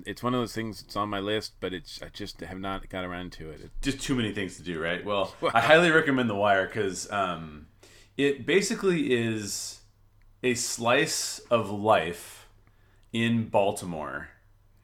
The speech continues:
Speaker 2: from different angles. And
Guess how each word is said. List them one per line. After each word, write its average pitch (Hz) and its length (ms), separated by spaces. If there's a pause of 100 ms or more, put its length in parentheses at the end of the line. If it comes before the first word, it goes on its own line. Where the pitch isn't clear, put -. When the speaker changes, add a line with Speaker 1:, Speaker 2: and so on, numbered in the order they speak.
(920)
Speaker 2:
from 131 340
different 123 380
angles. 85 760 (680)
And 135 520